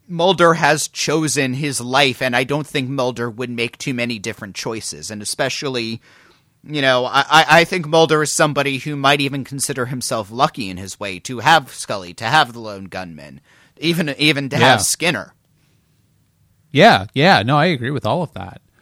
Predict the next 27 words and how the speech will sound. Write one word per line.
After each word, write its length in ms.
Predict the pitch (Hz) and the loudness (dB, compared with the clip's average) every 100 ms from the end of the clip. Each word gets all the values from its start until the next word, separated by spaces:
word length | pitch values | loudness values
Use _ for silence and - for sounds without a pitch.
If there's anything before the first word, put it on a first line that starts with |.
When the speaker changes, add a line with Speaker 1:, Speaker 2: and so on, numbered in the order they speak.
| _ - - _ - | _ -20 -20 _ 0
Speaker 2:
And 120 | 214 | 2
then 100 | 254 | 4
I 100 | 247 | 2
also 300 | 262 269 277 | 2 2 0
think 260 | 220 160 - | 0 -2 0
that, 280 | 123 110 | -2 -2
that, 200 | 120 113 | -4 -4
you 100 | 120 | -4
know, 200 | 117 110 | -2 -2
leaving 360 | 107 120 123 120 | -2 -2 -2 -2
that 180 | 113 101 | -4 -6
aside, 640 | - 123 120 123 107 98 - | -4 2 2 2 0 -4 -12
uh, 420 | 147 156 - 147 | -14 -14 -12 -14
part 240 | 139 147 160 | -2 2 6
of 40 | |
the, 60 | 156 | 6
<laughs> 100 | - | 6
what 100 | 165 | 6
I 80 | 135 | 6
like 240 | 113 104 107 | 4 0 -4
about 220 | 117 104 | -4 -4
this 160 | - - | -6 -8
episode 460 | 104 104 - 104 | -8 -8 -8 -8
so 180 | - 104 | -6 -6
much 320 | 101 101 - | -4 -6 -8
is, 480 | - 107 98 98 107 - - - _ - | -10 -8 -6 -6 -8 -12 -20 -20 _ 0
um, 460 | 113 104 104 95 | 2 2 0 -4